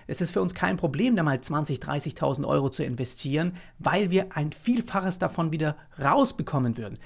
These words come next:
Die wissen das sozusagen schon. Die wissen um dieses Tool und den Wert dahinter. Ja? Und das ist einfach ein, ein, ein fundamental wichtiger Punkt, den ich hier am Anfang eben auch mit an-, reinbringen möchte, weil das bei mir komplett eben schiefgegangen ist. Ich habe das versucht, überall anzuwenden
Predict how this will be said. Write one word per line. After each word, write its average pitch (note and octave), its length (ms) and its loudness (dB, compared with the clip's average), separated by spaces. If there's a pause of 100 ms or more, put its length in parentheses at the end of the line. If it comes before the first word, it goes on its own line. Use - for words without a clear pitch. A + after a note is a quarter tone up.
(260)
Die D3 120 -2
wissen D#3+ 280 2
das A2+ 160 -6
sozusagen A2 480 -8
schon. A2+ 180 -6
Die B2 160 -2
wissen G3 360 2 (500)
um F#3 160 8
dieses C#3+ 380 2
Tool G3 340 2
und D#3 260 0
den C#3 220 2
Wert D3 420 2
dahinter. A2 440 -4 (120)
Ja? C3 220 0 (200)
Und D3 140 2
das F3+ 80 6
ist A#3 140 2
einfach G3+ 340 4
ein, E3+ 260 4
ein, D#3 200 0
ein C#3 160 2
fundamental F3 720 2
wichtiger D#3 260 2
Punkt, F#3 300 4
den C#3+ 100 2
ich B2 80 0
hier C#3+ 140 2
am B2+ 100 0
Anfang C#3 400 -2 (220)
eben C3+ 160 -2
auch C#3+ 160 4
mit C#3 180 0 (220)
an-, F3 260 4 (260)
reinbringen C#3+ 480 4
möchte, C3 320 2
weil C#3+ 200 2
das B2 140 0
bei C3+ 140 0
mir F3 340 0 (180)
komplett C#3+ 340 0
eben C#3 260 -2
schiefgegangen C3 460 -4
ist. A#2 80 -8
Ich C3 40 -4
habe C3 120 -4
das C3+ 180 -2
versucht, D3 460 -2
überall E3 240 2
anzuwenden D#3+ 640 0